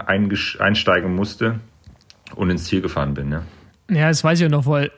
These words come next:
Speaker 2: da hat man mir auch das Zimmer geteilt und, äh, weil das war auch für mich eine ziemlich krasse Rundfahrt, weil wir auch mit Simoni irgendwie noch die einzigen, die übrig waren. Das war
Speaker 1: Und er hat's aber am Ende leider nicht geschafft.
Speaker 2: Genau,
Speaker 1: Er
Speaker 2: er hat's
Speaker 1: hat's
Speaker 2: nicht
Speaker 1: gerade
Speaker 2: geschafft,
Speaker 1: noch
Speaker 2: ja,
Speaker 1: verloren.
Speaker 2: genau. Ja, genau. Ein paar Sekunden aber irgendwie auch so. Und das war halt echt ein ganz krasser Tag. Aber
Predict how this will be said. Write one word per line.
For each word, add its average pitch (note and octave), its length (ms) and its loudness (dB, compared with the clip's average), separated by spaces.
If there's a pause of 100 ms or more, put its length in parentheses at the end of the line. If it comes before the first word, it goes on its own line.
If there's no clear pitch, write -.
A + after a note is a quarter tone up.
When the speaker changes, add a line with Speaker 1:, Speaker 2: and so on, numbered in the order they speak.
Speaker 2:
da D#3+ 80 -2
hat - 60 -4
man D#3+ 100 2
mir D#3+ 120 2
auch D#3 60 2
das D3 120 0
Zimmer F3+ 240 2
geteilt D#3 460 -2
und, D3 300 -2
äh, D3+ 260 2 (1400)
weil D3+ 100 0
das D3+ 220 2
war D#3+ 260 4
auch D3+ 120 0
für D#3 80 0
mich F3 120 4
eine E3 160 2
ziemlich E3+ 320 0
krasse D#3 240 0
Rundfahrt, C#3+ 460 -2
weil C#3+ 180 -2
wir E3 100 0
auch E3 60 -2
mit D#3 140 -2
Simoni D#3+ 400 2
irgendwie D#3+ 180 0
noch D3+ 120 0
die D#3+ 100 -2
einzigen, D#3+ 320 0
die C#3 80 -4
übrig F3+ 280 -4
waren. D3+ 200 -2
Das D3+ 180 -4
war D3 360 -2 (280)
Speaker 1:
Und C3+ 140 2
er C#3 120 4
hat's C#3 140 0
aber C#3+ 160 4
am C#3 100 2
Ende D3+ 200 0
leider D3+ 300 2
nicht E3+ 180 -4
geschafft. E3 240 0
Speaker 2:
Genau, G3 100 2
Speaker 1:
Er E3+ 60 2
Speaker 2:
er - 60 4
hat's - 80 0
Speaker 1:
hat's - 20 4
Speaker 2:
nicht G3 100 2
Speaker 1:
gerade B2+ 140 4
Speaker 2:
geschafft, F3 240 0
Speaker 1:
noch E3+ 80 2
Speaker 2:
ja, E3 40 2
Speaker 1:
verloren. C3+ 320 2 (120)
Speaker 2:
genau. D#3 100 0
Ja, E3+ 60 2
genau. D#3+ 320 2 (120)
Ein D3+ 120 0
paar E3 160 4
Sekunden E3 340 0
aber C3+ 180 0
irgendwie C#3+ 220 0
auch C#3 120 -2
so. D#3+ 260 0
Und D3 160 2
das C#3+ 160 -2
war D#3+ 120 2
halt C#3+ 140 2
echt - 320 -2
ein E3 100 2
ganz F3 240 2
krasser D#3+ 280 2
Tag. D#3+ 260 2
Aber D3 220 0